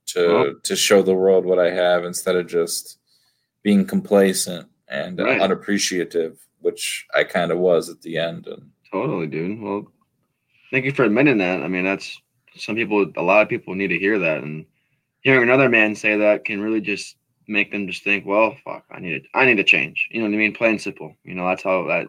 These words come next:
Speaker 2: I appreciate that.
Speaker 1: Yeah, no, I mean, I, trust me, I, uh, it just becomes clearer and clearer every day, you know, that, you know, that, you know, you just,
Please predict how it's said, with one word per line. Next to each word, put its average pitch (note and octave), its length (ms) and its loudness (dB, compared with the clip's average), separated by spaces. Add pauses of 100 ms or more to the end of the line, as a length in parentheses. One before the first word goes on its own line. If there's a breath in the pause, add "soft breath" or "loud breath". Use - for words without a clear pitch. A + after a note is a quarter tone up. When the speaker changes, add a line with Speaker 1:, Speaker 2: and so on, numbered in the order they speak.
Speaker 2:
I - 220 -4
appreciate E2 480 -6
that. D2+ 220 -12 (720)
Speaker 1:
Yeah, A2+ 280 4
no, G#2 120 4
I G2 120 4
mean, F#2 180 -2
I, F#2 240 0 (340)
trust F2+ 300 0
me, F#2 120 0
I, F2 200 6
uh, F2+ 320 6 (920)
it - 60 -8
just - 280 0
becomes G2+ 340 4
clearer G#2 400 8
and G2 140 2
clearer G#2 420 6
every F#2+ 220 2
day, G#2 400 4 (100)
you D2 100 -14
know, F#2 200 -2
that, F2+ 440 0
you F2 120 -14
know, F2+ 240 -10
that, F2+ 180 -10 (320)
you F2 80 -20
know, - 80 -20 (500)
you D2+ 60 -20
just, E2+ 440 -8